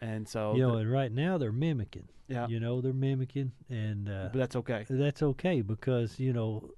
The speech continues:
Speaker 2: as they grow,
Speaker 1: That's right.
Speaker 2: you know, as they grow, this, this thing becomes, you know,
Speaker 1: Yeah.
Speaker 2: hab-, and it
Speaker 1: Yeah.
Speaker 2: becomes part of who they
Speaker 1: Yeah.
Speaker 2: are, and it, and it's, yeah.
Speaker 1: But I really do like what you say. Kids are always learning,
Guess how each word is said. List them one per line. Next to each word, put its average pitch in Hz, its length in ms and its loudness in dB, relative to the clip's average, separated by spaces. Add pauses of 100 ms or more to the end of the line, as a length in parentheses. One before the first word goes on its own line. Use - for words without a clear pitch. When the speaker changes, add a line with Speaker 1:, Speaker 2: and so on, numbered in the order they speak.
(160)
Speaker 2:
as 131 400 -2
they 117 200 -2
grow, 110 640 0 (180)
Speaker 1:
That's 117 160 -10
right. 113 200 0
Speaker 2:
you 117 60 0
know, 113 180 0
as 131 280 0
they 120 160 -4
grow, 123 460 0
this, 110 400 -6
this 110 340 -8 (200)
thing 120 360 -8
becomes, 107 640 -8
you 113 160 -6
know, 104 160 -6
Speaker 1:
Yeah. 110 140 0
Speaker 2:
hab-, 120 180 -6
and 107 200 -8
it 101 180 -8
Speaker 1:
Yeah. 110 60 -6
Speaker 2:
becomes 113 340 -4
part 117 320 -6
of 101 80 -6
who 117 140 -2
they 98 140 -6
Speaker 1:
Yeah. 101 100 -6 (100)
Speaker 2:
are, 104 160 -10
and 98 240 -10
it, 101 100 -14 (160)
and 101 140 -8
it's, - 320 -16
yeah. 117 160 -10 (300)
Speaker 1:
But 127 80 4
I 127 40 6
really 151 220 10
do 131 140 6
like 120 180 6
what 120 100 -2
you 113 80 -8
say. 104 240 -2 (540)
Kids 143 320 0
are 123 100 -2
always 117 380 0
learning, 135 360 -4